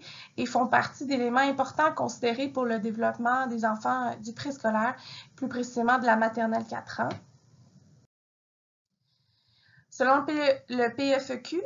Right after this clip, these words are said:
les enfants de quatre à six ans ont en général un intérêt marqué pour les activités motrices,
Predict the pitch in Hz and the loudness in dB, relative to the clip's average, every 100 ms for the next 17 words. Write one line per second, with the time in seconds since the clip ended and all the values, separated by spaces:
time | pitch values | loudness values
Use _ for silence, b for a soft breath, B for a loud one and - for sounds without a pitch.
0 | 539 254 254 262 233 247 - 311 233 254 | -4 -4 0 4 4 2 0 0 -2 -2
1 | 277 285 277 - 220 262 311 - 254 240 | -4 -4 -8 -8 0 2 2 2 2 2
2 | 240 240 247 311 370 285 247 240 262 294 | 0 -4 0 2 2 2 -4 -4 -2 0
3 | 285 269 339 349 277 247 240 233 - 214 | 0 -2 -6 -4 -2 -2 -2 -4 -4 -12
4 | 285 277 247 240 - 285 - - | -6 -2 -2 -2 -8 -8 -10 -20